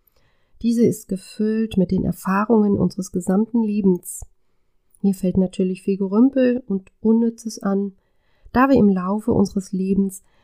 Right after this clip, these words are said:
natürlich nicht nur gute und schöne Erfahrungen sammeln,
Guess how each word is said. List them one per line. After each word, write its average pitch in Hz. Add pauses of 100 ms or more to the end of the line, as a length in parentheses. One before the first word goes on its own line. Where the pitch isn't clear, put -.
natürlich 196
nicht 190
nur 185
gute 214
und 175
schöne 214
Erfahrungen 226
sammeln, 202